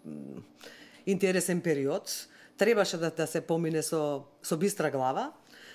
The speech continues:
за да можете понатаму и да изградите свое семејство и да поч-, да се вклопите сега во еден, во еден нов систем. Меѓутоа, секако ни беше драго што имавме независна држава. Беа измешани, беа измешани емоциите, секако, и ќе остана за тие, тие генерации,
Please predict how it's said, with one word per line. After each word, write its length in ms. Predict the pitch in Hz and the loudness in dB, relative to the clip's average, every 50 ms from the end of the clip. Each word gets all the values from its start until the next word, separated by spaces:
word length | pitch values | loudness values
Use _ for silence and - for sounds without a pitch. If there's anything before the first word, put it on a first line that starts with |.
| - - - | -18 -8 -2
за 160 | 175 180 180 | 0 0 2
да 80 | 180 185 | 2 2
можете 320 | 196 185 180 190 170 180 | 2 2 0 0 -2 -2
понатаму 600 | 185 180 175 185 180 - 185 185 180 180 175 175 | -2 0 0 0 0 0 0 0 0 0 0 0
и 80 | 180 180 | 0 0
да 80 | 185 | 0
изградите 440 | 196 175 175 185 185 180 175 - 175 | 0 2 2 0 0 0 -2 -4 -6
свое 240 | 165 - 175 170 160 | -4 -2 0 -2 0
семејство 480 | 165 175 170 185 180 175 - - 190 196 | 0 -2 -2 -2 -2 -2 -2 -2 0 0
и 40 | 190 | 2
да 100 | 180 175 | 0 0
поч-, 260 | - 185 185 185 - | 0 -2 -4 -4 -4
да 100 | 160 180 | -6 -4
се 120 | 180 - 170 | -2 -2 -4
вклопите 440 | - - 196 202 208 233 - 208 | -2 2 0 0 0 0 -2 -2
сега 240 | 196 - 190 185 196 | 0 0 0 0 2
во 100 | 190 190 | 2 2
еден, 220 | 185 180 185 180 180 - - - - | 2 2 0 0 -2 -6 -14 -4 -2
во 80 | 160 | 0
еден 200 | 165 160 165 165 | 0 0 0 0
нов 160 | 160 156 147 | 0 0 -2
систем. 320 | - - 180 180 - 240 233 | 0 -2 0 2 2 4 4
Меѓутоа, 280 | - 175 202 196 185 170 | 4 2 2 2 2 0
секако 440 | 160 - - 170 160 180 170 - 196 | 2 2 2 2 2 2 0 0 0
ни 120 | 190 180 | 0 2
беше 240 | 160 165 156 - 165 | 2 0 0 -2 -2
драго 320 | 143 151 147 151 151 175 185 | 0 2 2 2 2 -2 -6
што 140 | 185 - | -4 -4
имавме 420 | 185 170 165 156 - - 165 170 170 - - - - - - - | -4 -4 -4 -6 -4 -2 -4 -4 -4 -8 -16 -20 -20 -16 -6 -2
независна 460 | 165 156 160 156 143 143 - - 139 - | 0 2 4 2 2 2 -2 -4 -2 -2
држава. 520 | 143 139 139 139 147 151 180 220 262 254 - - - - - - - - - - | 0 0 0 0 0 2 2 0 0 -2 -6 -14 -14 -14 -14 -14 -16 -18 -14 -10
Беа 260 | 165 180 190 269 294 | -2 4 8 8 8
измешани, 540 | 269 226 202 196 170 - 165 147 135 120 - - - - - - | 8 6 4 2 2 2 0 0 0 -2 -4 -8 -12 -16 -12 -4
беа 140 | - 180 180 | -2 0 0
измешани 800 | 170 156 160 160 151 165 156 143 139 135 131 131 123 - - 131 | 0 0 0 -2 0 0 -2 -2 0 -2 -2 -2 -4 -4 -2 -2
емоциите, 580 | 143 - 135 - - 139 131 147 156 - 247 247 | -2 -2 -2 -2 -2 -2 -2 -2 -2 -4 -6 -6
секако, 440 | - - 151 - 170 175 - - 220 | -2 -2 -2 -2 -2 -6 -2 0 0
и 100 | 240 226 | 0 2
ќе 140 | 226 269 285 | 2 2 2
остана 320 | 277 233 - 180 165 165 | 2 4 2 2 2 2
за 100 | 156 180 | 0 0
тие, 220 | 175 - 226 220 214 - - - | 0 0 0 0 0 -2 -6 -10
тие 160 | - - 247 220 | -4 -2 0 2
генерации, 640 | 208 196 185 180 202 220 214 - 233 220 208 202 | 2 0 2 0 0 0 0 0 0 0 0 0